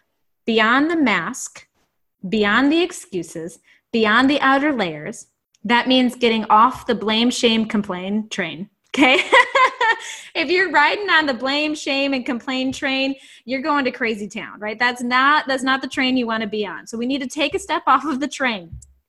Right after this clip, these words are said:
And that means that, like, yes, that person might have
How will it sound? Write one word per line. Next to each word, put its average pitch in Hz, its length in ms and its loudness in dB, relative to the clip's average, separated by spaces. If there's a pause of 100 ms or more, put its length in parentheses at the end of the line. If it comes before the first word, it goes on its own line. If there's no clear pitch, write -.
(380)
And 277 140 0
that 285 140 2
means 320 240 -4
that, 277 260 0 (360)
like, 254 240 0
yes, 302 500 -2
that 240 300 2
person 330 380 -2
might 247 160 2
have 247 140 -4